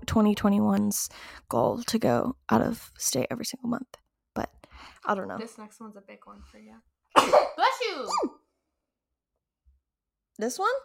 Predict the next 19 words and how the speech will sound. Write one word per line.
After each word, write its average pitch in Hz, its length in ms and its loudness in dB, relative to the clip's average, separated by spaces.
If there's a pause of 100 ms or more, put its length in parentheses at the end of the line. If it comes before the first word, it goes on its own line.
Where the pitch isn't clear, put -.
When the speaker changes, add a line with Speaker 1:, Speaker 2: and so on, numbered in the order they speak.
Speaker 2:
Yeah. 196 260 -18 (240)
Speaker 1:
Hey, 208 220 4
you're 214 160 8
fake - 280 10
for 196 220 2
that. 180 300 10
Speaker 2:
<laughs> - 600 2
Speaker 1:
Okay, 269 280 12
so 226 420 12
I 233 80 12
need 254 240 10
to 359 160 12
manage 220 920 10 (300)
all 185 200 12
of 196 140 8
my 202 180 10
accounts 175 540 4
better 208 400 10
because 214 380 2